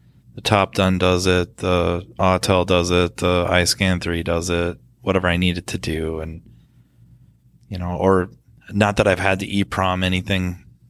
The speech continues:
Um, well, I guess one, uh, V V D I did it, so, uh, you know, V V D I M B. So it's not. I,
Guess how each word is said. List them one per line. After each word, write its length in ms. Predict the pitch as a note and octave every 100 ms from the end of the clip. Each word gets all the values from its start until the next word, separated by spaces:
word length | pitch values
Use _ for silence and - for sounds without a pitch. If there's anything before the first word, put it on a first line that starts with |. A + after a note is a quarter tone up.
| -
Um, 460 | G2 F2+ F2+ F#2 -
well, 180 | G#2 G2+
I 80 | G2
guess 220 | G2 -
one, 460 | G2 G#2 F#2+ F#2+ - _ _ _ - _ -
uh, 180 | G2 F#2+
V 160 | G2 G2
V 100 | G2+
D 140 | F#2
I 160 | F2+ F#2
did 220 | F#2 F2+
it, 200 | F#2 -
so, 420 | - G2 F2+ F2+ - - _ _ _ _ _ _ _ -
uh, 160 | G#2+ - -
you 120 | -
know, 80 | F#2+ -
V 180 | G#2+
V 100 | G2
D 120 | G2 F2+
I 100 | F#2+
M 160 | F2+
B. 340 | F2+ F2 F2+ - - - _ -
So 160 | - A2
it's 200 | F#2+ -
not. 520 | A#2+ G#2 G2 - - _ _ _ _ _ _ - _ _ _ _ _ _ _ - - _ _ _ _ _ _ _ _ - -
I, 260 | - D2+